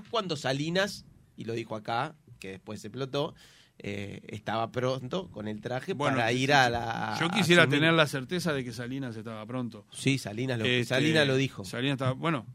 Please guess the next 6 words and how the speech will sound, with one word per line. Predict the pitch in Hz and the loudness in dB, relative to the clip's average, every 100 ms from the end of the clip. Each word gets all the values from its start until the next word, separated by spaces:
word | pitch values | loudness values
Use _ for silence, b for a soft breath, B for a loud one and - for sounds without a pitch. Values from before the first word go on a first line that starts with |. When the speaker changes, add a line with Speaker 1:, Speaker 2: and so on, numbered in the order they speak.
| - | -8
Speaker 2:
perfecto. | 127 120 147 117 113 104 - | -6 0 -2 -2 -10 -14 -6
Este, | 127 123 117 120 117 110 110 B B B B | -2 -2 -2 -4 -4 -6 -12 B B B B
yo | - - 196 | -2 4 6
estoy | 208 196 | 6 2
convencido | 165 143 127 160 160 | 4 2 2 4 4
que, | 156 139 156 | 2 -4 -4